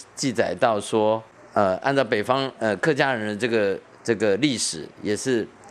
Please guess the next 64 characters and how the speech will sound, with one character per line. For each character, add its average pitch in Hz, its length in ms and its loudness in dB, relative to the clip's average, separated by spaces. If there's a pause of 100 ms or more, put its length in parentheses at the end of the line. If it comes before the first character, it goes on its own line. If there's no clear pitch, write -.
(160)
一 139 80 -2
直 131 100 2
往 98 220 2
南 90 220 -4
迁 104 220 0
嘛， 98 280 -6
哈， 101 180 0 (360)
从 117 180 0
五 101 320 -4
胡， 120 180 -6 (120)
五 110 120 0
胡 104 140 0
乱 135 180 2
华， 92 280 -4
随 98 160 -6
着 98 100 -6
时 - 180 -6
代 101 220 -2
就 101 100 -4
往 95 220 -4
南 92 220 -8
迁。 104 260 -4 (340)
然 104 140 4
后 143 60 6
我 139 100 4
们 123 160 0
两 135 240 0
百 127 140 0
多 131 160 2
年 117 260 0
前 110 540 -2 (400)
要 135 100 4
迁 156 180 0
到 160 120 2
台 110 160 -2
湾 117 180 2
之 123 140 -6
前 104 180 -6
的 98 100 -4
时 104 140 -4
候， 98 160 2
已 95 60 -6
经 107 180 -6
迁 110 220 -6
到 107 120 2
广 - 220 -4 (140)
东 107 260 4
了， 101 100 0 (400)
啊， 95 160 -2
在 104 160 -2
广 92 300 -4
东， 113 380 -2 (160)
呃， 85 240 -2
梅 95 260 -4
州 117 300 -2
蕉 113 320 0
岭 104 240 -2
那 87 100 -10
边。 82 260 -6 (640)
所 - 180 2
以 120 80 4
从 113 280 -4
那 127 120 0
边， 131 440 0